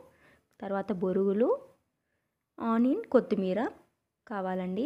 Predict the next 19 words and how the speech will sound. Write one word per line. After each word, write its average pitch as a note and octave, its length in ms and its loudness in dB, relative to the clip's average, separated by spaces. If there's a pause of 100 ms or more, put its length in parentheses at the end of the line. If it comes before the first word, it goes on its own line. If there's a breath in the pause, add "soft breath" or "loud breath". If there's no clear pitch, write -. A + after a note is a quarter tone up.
దీనికైతే F#3+ 480 0
సింపుల్ G#3 460 0
ఐటమ్స్ F3+ 280 -4 (100)
అండి, G3 200 -2 (340)
ఈ G3+ 140 -8
రెండు F#3 240 -4
మాత్రం A3+ 300 -4
తెచ్చుకోవాలి. F3+ 680 -4 (640 soft breath)
ముందుగా A3+ 400 4
అయితే B3 220 0 (260)
ఈ G#3 140 0
వడియాలు G3 340 0
ఉంటాయి F#3+ 260 -4
కదండి, F#3+ 380 -2 (1400 soft breath)
వీటిని A3+ 580 -2 (120)
మీకు B3 180 0 (160)
ఎన్ని A#3 200 4 (100)
కావాలో G3+ 360 2
ఎక్కువైతే G#3 400 -2